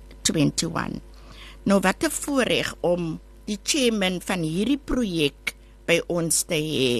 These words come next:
Ons het 'n social wing wat genoem word Community Committee en die program wat ons gaan doen volgende week word genoem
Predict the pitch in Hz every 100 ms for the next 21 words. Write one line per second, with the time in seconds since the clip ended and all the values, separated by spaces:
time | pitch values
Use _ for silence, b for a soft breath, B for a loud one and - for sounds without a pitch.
0 | - B B B B 214 233 - 196 -
1 | - - 277 285 311 269 175 175 190 214
2 | 185 - 208 180 175 185 190 180 - 190
3 | 175 175 226 247 269 - 240 214 220 -
4 | 262 262 B B B - 190 175 190 196
5 | 185 - - 285 302 294 294 - 220 -
6 | - 202 180 185 185 180 b b - -
7 | 294 302 330 262 185 170 156 156 - B
8 | B - 170 175 - - 170 165 165 170